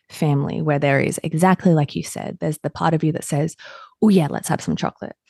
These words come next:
And then there's that part of you that says, "Mm, maybe we shouldn't, you know, we committed to fasting." And then there's another part of you that says, "Are we really having this discussion again? How hard is it?"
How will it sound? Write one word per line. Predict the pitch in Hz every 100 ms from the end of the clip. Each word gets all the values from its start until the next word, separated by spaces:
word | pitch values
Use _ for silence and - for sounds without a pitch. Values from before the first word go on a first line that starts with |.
| - - _
And | -
then | 165
there's | 160 151
that | 160
part | 170 156
of | 156
you | 151
that | 156 -
says, | - 147 143 147 - - _ _ _ -
"Mm, | 240 233 233 208
maybe | 180 175
we | 165 165
shouldn't, | - - 143 -
you |
know, | 143
we | 139 139
committed | - 151 143 -
to | 175
fasting." | - 85 - - -
And | 160
then | 156
there's | 151 151
another | 156 220 214
part | - 143
of | 147
you | 131
that | - -
says, | - 50 62 - _ _ _ -
"Are | 160
we | 156
really | 143 147 156
having | 143 - 143
this | 143 -
discussion | 143 - 143 - 151
again? | 147 139 135
How | 135 - 139
hard | - 120 147
is | -
it?" | -